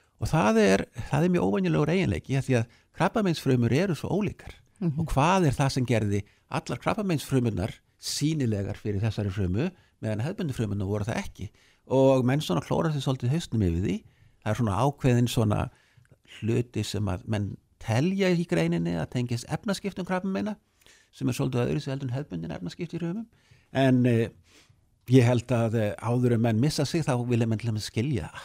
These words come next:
Speaker 1: hverju, hvað er það sem, hún, sem að þessi fruma er að þekkja á krabbameinsfrumunum,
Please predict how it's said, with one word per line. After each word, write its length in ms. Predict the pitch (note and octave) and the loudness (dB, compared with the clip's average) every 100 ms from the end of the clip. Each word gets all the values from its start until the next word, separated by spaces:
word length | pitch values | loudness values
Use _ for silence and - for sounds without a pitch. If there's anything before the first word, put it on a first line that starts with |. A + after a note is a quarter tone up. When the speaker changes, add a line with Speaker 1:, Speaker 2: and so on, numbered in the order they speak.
| - | -14
Speaker 1:
hverju, 240 | C3+ A2+ A#2 | -12 -12 -14
hvað 220 | - G#3 | -14 -12
er 100 | B3+ | -12
það 80 | F#3+ | -12
sem, 120 | - | -8
hún, 240 | B2+ A#2+ - _ _ _ | -8 -8 -12 _ _ _
sem 160 | B2+ | -4
að 140 | A#2 B2 | -4 -2
þessi 200 | C3+ B2+ | -4 -4
fruma 260 | D#3 C3 | -2 -2
er 100 | A2 | -4
að 40 | D3+ | -6
þekkja 260 | D3+ - | -10 -10
á 40 | - | -10
krabbameinsfrumunum, 680 | C#3+ B2 G#2+ - G#2 F#2 | -10 -10 -10 -8 -8 -8